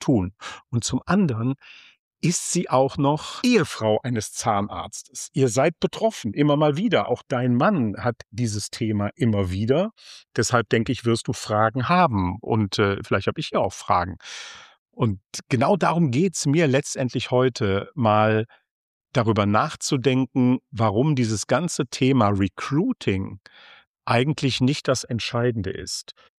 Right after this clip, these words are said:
Natürlich musst du Menschen suchen, die zu dir passen. Aber du hast es viel einfacher, wenn du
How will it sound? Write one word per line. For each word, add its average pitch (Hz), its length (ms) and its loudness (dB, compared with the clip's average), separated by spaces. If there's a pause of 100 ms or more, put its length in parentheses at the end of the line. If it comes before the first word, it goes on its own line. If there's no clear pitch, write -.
(220)
Natürlich 110 480 0
musst 131 340 2
du 139 260 2 (300)
Menschen 117 440 2
suchen, 113 360 -2
die 101 120 -4
zu - 180 -4
dir 101 120 2
passen. - 440 -4 (480)
Aber 107 220 2
du 95 140 0
hast 131 260 0
es 120 100 0
viel 170 280 -2
einfacher, 120 760 0
wenn 110 280 2
du 107 260 0